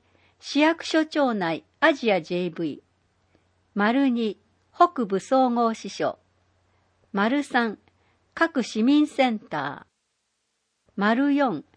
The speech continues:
アジアジェイブイ事務所窓口。鍋倉町五の十五の二、ホームメイトエフシー内。丸五、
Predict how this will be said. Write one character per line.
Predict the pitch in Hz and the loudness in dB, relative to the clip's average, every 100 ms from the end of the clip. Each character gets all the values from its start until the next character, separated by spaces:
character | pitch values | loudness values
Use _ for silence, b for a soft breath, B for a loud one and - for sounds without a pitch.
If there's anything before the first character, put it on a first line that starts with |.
| _ _ _ _ | _ _ _ _
ア | 302 339 | 2 2
ジ | 269 220 | 4 4
ア | 175 | 4
ジ | 233 | 4
ェ | 240 | 4
イ | |
ブ | 214 214 | 2 0
イ | 156 | 0
事 | 214 | 0
務 | 247 302 | 2 2
所 | 208 170 | 2 0
窓 | 180 190 247 | 0 -2 -2
口。 | 185 - 147 - _ _ _ _ _ _ - | -4 -8 -12 -12 _ _ _ _ _ _ 0
鍋 | 214 262 311 | 2 2 2
倉 | 302 294 302 | 2 0 0
町 | 180 151 123 _ | 0 0 -2 _
五 | 226 330 | 0 4
の | 269 196 | 4 2
十 | 262 269 | 0 0
五 | 214 175 | 2 0
の | 160 | -2
二、 | 156 185 170 _ _ _ _ | -4 -4 -6 _ _ _ _
ホ | - 311 | 4 6
ー | 294 | 8
ム | 302 | 6
メ | 294 247 | 6 2
イ | |
ト | - 165 - | 0 -2 -2
エ | - | -2
フ | 208 262 | -2 -4
シ | - 233 | -4 -4
ー | 196 | -4
内。 | 147 135 - _ _ _ _ _ _ _ _ - | -6 -10 -16 _ _ _ _ _ _ _ _ -4
丸 | 208 233 285 | 0 2 2
五、 | 269 247 | 2 0